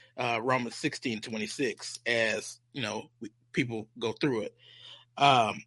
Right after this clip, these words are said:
he's, he's go, he goes on to say that this is, uh, it's, it's not an either or, but it's a one unified response of obedient faith. It can be translated that way.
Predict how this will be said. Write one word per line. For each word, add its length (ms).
he's, 200
he's 260
go, 300
he 100
goes 280
on 180
to 40
say 420
that 180
this 260
is, 300
uh, 400
it's, 220
it's 140
not 180
an 60
either 200
or, 200
but 160
it's 160
a 100
one 760
unified 1120
response 640
of 120
obedient 880
faith. 540
It 80
can 100
be 100
translated 640
that 220
way. 240